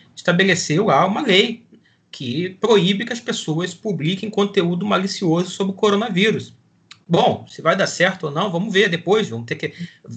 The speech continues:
não vão faltar dados e informações para você ver o que, que funcionou, o que não funcionou.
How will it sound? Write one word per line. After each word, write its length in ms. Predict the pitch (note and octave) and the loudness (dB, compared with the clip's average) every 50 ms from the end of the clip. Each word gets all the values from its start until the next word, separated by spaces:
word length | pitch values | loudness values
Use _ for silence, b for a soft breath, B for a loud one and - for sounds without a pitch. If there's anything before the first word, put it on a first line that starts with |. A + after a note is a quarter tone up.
| - - | -8 -4
não 160 | D3+ D#3+ D3 | -2 0 2
vão 140 | E3+ F3+ F#3+ | 2 2 2
faltar 640 | F#3 G3+ F3+ D#3+ - F3 E3+ F#3 G#3+ A3+ - - _ _ _ _ | 2 0 -2 0 2 2 2 2 2 -2 -6 -14 _ _ _ _
dados 560 | C3+ C3+ D#3+ E3 F3+ G3+ G3 G3+ G3 - - | -4 0 2 2 2 0 -2 -6 -12 -14 -12
e 20 | F3 | -14
informações 680 | E3+ F3 - E3+ E3 E3+ D#3 D#3 - - E3+ F3+ F#3+ | -12 -10 -10 -8 -8 -8 -8 -10 -10 -8 -8 -8 -8
para 160 | F#3 - G3 | -8 -10 -10
você 340 | F#3 F3+ E3+ - G3 G3 G3 - _ - | -10 -10 -8 -8 -8 -8 -8 -14 _ -20
ver 280 | B2 A2 D#3+ F3+ F#3+ | -8 -4 -2 0 0
o 60 | G3+ | -2
que, 120 | G3+ - G#3+ | -2 -6 -10
que 100 | - - | -10 -12
funcionou, 580 | - - G3 F#3 - - F#3 E3 D#3 E3+ F#3 | -8 -8 -6 -6 -4 -4 -2 -2 0 0 0
o 20 | F#3+ | -2
que 100 | F#3+ G3 | -2 -4
não 60 | F#3+ | -8
funcionou. 640 | F3 - G#3 G#3 - C4 A#3+ G3+ F#3 F#3 F3+ F3 b | -6 -6 -8 -8 -8 -6 -4 -2 -2 -2 -4 -6 b